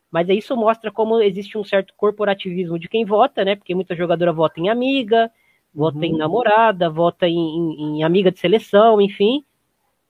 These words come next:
Speaker 1: Treinador com quem trabalhou e gostou, há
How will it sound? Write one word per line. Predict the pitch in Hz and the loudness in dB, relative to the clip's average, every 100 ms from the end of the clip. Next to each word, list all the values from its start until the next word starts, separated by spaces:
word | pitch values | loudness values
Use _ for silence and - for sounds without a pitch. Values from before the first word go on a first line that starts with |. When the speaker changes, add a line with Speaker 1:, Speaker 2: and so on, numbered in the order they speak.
| _ _ _ - | _ _ _ -2
Speaker 1:
Treinador | 190 190 170 175 190 | 2 4 4 2 -2
com | 175 | -4
quem | 170 | -6
trabalhou | 170 160 160 147 175 | -4 -4 -2 -2 -4
e | 170 | -6
gostou, | 143 - - 185 233 190 143 135 127 131 | -10 -16 -4 2 4 4 0 -6 -12 -10
há | 135 | -6